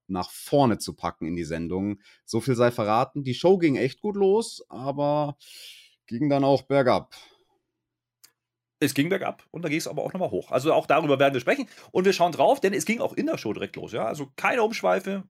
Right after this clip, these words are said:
Speaker 2: geht wieder direkt rein. Und es kommt natürlich der raus, der immer Pops bekommt. Und das ist C M Punk. Und, äh, ich hab mir aufgeschrieben, getreu dem Motto, erst abfeiern, dann abschaufeln und schließlich abcatchen, äh, ist dieses Match jetzt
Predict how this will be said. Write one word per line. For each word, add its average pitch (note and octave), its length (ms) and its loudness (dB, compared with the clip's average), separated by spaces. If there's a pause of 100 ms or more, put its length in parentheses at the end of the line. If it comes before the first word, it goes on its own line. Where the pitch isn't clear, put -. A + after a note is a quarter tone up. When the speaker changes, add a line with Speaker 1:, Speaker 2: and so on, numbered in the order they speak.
(100)
Speaker 2:
geht D#3+ 200 0
wieder D#3 120 -2
direkt C3+ 340 -2
rein. D3+ 280 2
Und A3+ 280 0 (220)
es - 160 -8
kommt C3 160 0
natürlich G#2+ 340 -6
der G#2 160 0
raus, G#2+ 280 -2
der F#3+ 280 -4
immer C#3 240 -4
Pops - 240 -12
bekommt. A2+ 380 -10
Und F#3+ 160 -12
das E3 100 -10
ist C3+ 140 -12
C G#2+ 100 -10
M A2 80 -8
Punk. - 280 -4 (420)
Und, B2+ 220 -4
äh, C#3 160 0
ich - 140 -2
hab G#3+ 80 0
mir G#3+ 80 0
aufgeschrieben, G3+ 480 -4
getreu F3 260 2
dem A3 80 4
Motto, F3+ 240 2
erst D3 240 2
abfeiern, E3 400 0
dann D3 160 2
abschaufeln C#3 540 -2
und A#2 100 -10
schließlich B2+ 300 -4
abcatchen, A#3 600 -4
äh, E3+ 200 0 (180)
ist - 240 -6
dieses E3 240 -8
Match D3+ 240 0
jetzt F3+ 300 -2